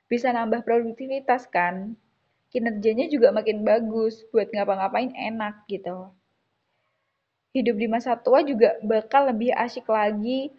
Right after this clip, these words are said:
lebih seru lagi kalau kita bisa melakukan kegiatan bermain bersama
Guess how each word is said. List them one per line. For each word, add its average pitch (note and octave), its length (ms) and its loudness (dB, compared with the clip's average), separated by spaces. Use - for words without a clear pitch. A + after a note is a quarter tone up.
lebih A#3 320 0
seru A3+ 320 -2
lagi G#3 640 -2
kalau G#3+ 160 4
kita A#3 240 -2
bisa A#3+ 240 -4
melakukan A3 480 -6
kegiatan A3 560 -2
bermain G#3+ 400 -2
bersama G#3+ 560 -4